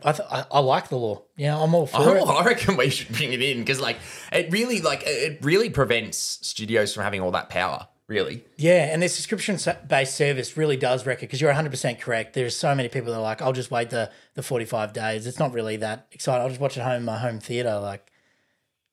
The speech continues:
Speaker 2: Yeah.
Speaker 1: you know, it's different when they used to take, like, six months to go to D V D or v-, anything like that. But now everything just come, gets
Speaker 2: Well, even
Speaker 1: released
Speaker 2: then, you, you,
Speaker 1: instantly.
Speaker 2: even then, you obviously buy your D V D, and it, it's, it's interesting 'cause, um, I actually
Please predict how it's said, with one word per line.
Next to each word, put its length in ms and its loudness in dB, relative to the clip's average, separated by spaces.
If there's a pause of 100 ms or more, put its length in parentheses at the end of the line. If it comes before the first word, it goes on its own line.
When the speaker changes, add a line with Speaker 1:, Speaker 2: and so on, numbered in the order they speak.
Speaker 2:
Yeah. 300 -2 (160)
Speaker 1:
you 80 -2
know, 80 4
it's 180 2
different 260 4
when 100 4
they 100 2
used 200 -2
to 60 4
take, 240 0
like, 140 0
six 240 -6
months 220 -6
to 40 -12
go 140 -4
to 80 -8
D 160 -6
V 120 -8
D 200 0
or 140 -4
v-, 100 -14 (960)
anything 300 -4
like 200 -8
that. 220 -4
But 100 -6
now 140 2
everything 300 0
just 120 -12
come, 220 -4 (100)
gets 140 6
Speaker 2:
Well, 100 4
even 160 4
Speaker 1:
released 120 2
Speaker 2:
then, 20 0
you, 80 4
you, 60 4
Speaker 1:
instantly. 340 2
Speaker 2:
even 180 -2
then, 200 0
you 200 0
obviously 340 -2
buy 280 4
your 140 0
D 180 -2
V 140 -4
D, 280 -4
and 100 -6
it, 140 -6
it's, 180 -8
it's 180 -8
interesting 440 -6
'cause, 380 -4 (320)
um, 420 0 (880)
I 160 6
actually 760 -4